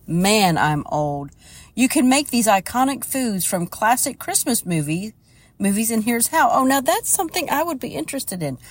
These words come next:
I will read that later. Uh, a growing number of Santa Clauses learning A S L.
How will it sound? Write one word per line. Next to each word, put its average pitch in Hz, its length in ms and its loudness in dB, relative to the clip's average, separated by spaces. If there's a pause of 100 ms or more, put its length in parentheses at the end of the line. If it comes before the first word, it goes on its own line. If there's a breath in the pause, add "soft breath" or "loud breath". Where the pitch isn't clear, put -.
(220 loud breath)
I 240 100 4
will 302 180 2
read 233 240 -2
that 196 260 2 (440)
later. 190 420 -2 (720 loud breath)
Uh, 196 180 4
a - 60 -2
growing 269 380 4
number 285 260 4
of 202 100 -2
Santa 269 360 0
Clauses 220 560 -2
learning 226 400 -2
A 208 200 -2
S 220 280 -2
L. 156 460 0